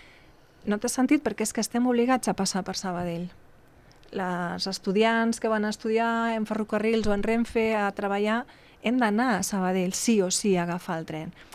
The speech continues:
Per tant, no té sentit que estiguem en una zona tarifària diferent. I molt menys no té sentit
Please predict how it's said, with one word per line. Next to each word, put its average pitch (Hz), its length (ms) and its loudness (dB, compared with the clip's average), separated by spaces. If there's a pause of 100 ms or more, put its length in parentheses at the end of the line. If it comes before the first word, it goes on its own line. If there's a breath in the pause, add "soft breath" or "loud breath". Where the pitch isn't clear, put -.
Per 190 160 -10
tant, 202 160 0
no 202 80 -4
té 240 160 -6
sentit 233 240 -4
que - 80 -4
estiguem 196 400 -4
en 190 80 -2
una 190 160 -2
zona 202 240 -2
tarifària 190 480 -2
diferent. 175 460 -4 (800 loud breath)
I 190 80 -2
molt 165 220 0
menys 175 180 -2
no 202 80 0
té 202 140 0
sentit 240 420 0